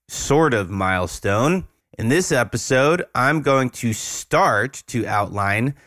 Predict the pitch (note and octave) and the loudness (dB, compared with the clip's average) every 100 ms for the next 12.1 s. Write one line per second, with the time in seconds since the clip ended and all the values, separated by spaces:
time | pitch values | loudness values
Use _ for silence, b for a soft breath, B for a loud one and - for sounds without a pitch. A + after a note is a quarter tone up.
0 | b - G#2+ - C3 E3+ F#3 E3+ E3 E3 | b -4 -4 0 2 2 2 0 0 0
1 | B2+ A2 A2 A2 A2+ G2+ G#2+ C#3 D3+ C3+ | -2 0 0 -2 -2 0 0 2 2 0
2 | G2+ G#2 G2+ F#2+ A2+ B2 B2 A#2+ A2+ G2 | 0 0 0 -2 -2 0 0 0 0 0
3 | G2+ F#2+ - B2 C#3 C#3 C#3 b b - | -2 -2 0 2 2 2 -2 b b -4
4 | G#2+ A2+ G#2 G2 G2 A#2+ C3 B2+ C3 C3 | -2 0 -2 -2 2 2 2 2 0 0
5 | C3 - _ _ - A2+ G2 G2 G#2 G2 | -2 -6 _ _ -6 -2 0 0 -2 0
6 | A2 - C3+ D#3 A2+ F2 - G#2 A#2+ C#3 | 0 2 2 2 0 -4 -4 0 0 -2
7 | - - - - G2+ F#2+ - A2+ A2 A2 | -10 -20 -14 -4 -2 -2 0 -2 0 0
8 | G2+ G2 G#2+ D3 D#3 D3 D3+ C#3+ C#3 _ | 0 -2 0 0 0 0 0 0 -4 _
9 | _ - G#2+ - G#2+ - G#2+ - G#2 G2+ | _ -6 -4 -2 -4 0 -2 0 0 0
10 | G2+ F#2+ G2 F#2+ F#2+ A2 F#2 F2+ C#3+ C#3+ | 2 0 0 0 -2 -2 -2 -2 0 0
11 | - C#3 B2+ A#2 - _ _ - G#2 F#2+ | 2 0 0 -4 -14 _ _ -2 0 0
12 | - | -4